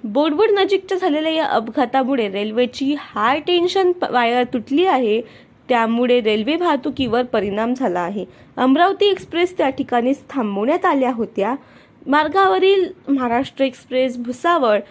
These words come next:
बडनेरा मेमू आणि शालिमार एक्सप्रेस या गाड्या, तसेच अपमार्गावरील चेन्नई अहमदाबाद एक्सप्रेस, वर्धा भुसावळ ह्या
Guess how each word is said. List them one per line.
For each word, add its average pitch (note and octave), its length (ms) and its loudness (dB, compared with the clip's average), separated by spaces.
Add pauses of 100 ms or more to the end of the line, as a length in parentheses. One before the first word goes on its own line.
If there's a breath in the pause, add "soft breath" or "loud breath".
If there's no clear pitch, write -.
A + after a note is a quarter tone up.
(340 loud breath)
बडनेरा A#3 560 0
मेमू D4 380 4
आणि A#3 260 0
शालिमार D4 680 2
एक्सप्रेस A3+ 520 -4
या B3+ 120 2
गाड्या, B3+ 340 -2 (260)
तसेच D4 420 -2 (280)
अपमार्गावरील C#4 1300 0
चेन्नई C4 640 -2 (440)
अहमदाबाद D4+ 640 2
एक्सप्रेस, F4+ 580 -2 (300 loud breath)
वर्धा C4 460 2
भुसावळ B3+ 600 0 (720 loud breath)
ह्या D4+ 420 2